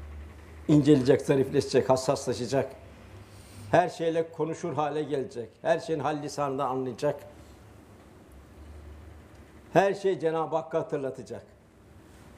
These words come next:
Hamd halinde yaşayacak. Elhamdülillahi Rabbil Alemin.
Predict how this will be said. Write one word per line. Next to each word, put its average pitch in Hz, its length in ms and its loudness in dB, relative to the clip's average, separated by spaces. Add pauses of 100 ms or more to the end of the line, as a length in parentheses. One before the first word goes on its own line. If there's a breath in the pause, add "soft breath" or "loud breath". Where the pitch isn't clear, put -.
(1300)
Hamd 180 260 2
halinde 143 380 -4
yaşayacak. 110 480 -12 (200)
Elhamdülillahi 143 640 0
Rabbil 117 320 -6
Alemin. 107 280 -12